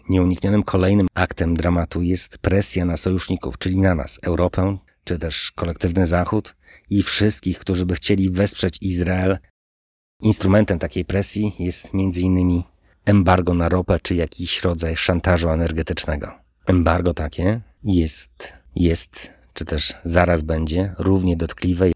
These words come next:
jak to embargo z tysiąc dziewięćset siedemdziesiątego trzeciego roku wymierzone przeciw Stanom Zjednoczonym.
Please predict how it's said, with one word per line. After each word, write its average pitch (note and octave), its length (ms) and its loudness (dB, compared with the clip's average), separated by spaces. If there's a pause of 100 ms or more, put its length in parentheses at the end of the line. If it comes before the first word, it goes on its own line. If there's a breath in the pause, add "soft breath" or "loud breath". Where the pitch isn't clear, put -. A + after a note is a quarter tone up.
jak E2 220 0
to G#2 160 6
embargo E2+ 420 2
z - 100 -4
tysiąc F2+ 320 -2
dziewięćset F2 520 -2
siedemdziesiątego E2+ 680 -2
trzeciego E2+ 400 -2
roku D#2+ 300 -2 (440)
wymierzone F2 560 2
przeciw - 360 -4
Stanom E2+ 380 -2
Zjednoczonym. D#2 580 -2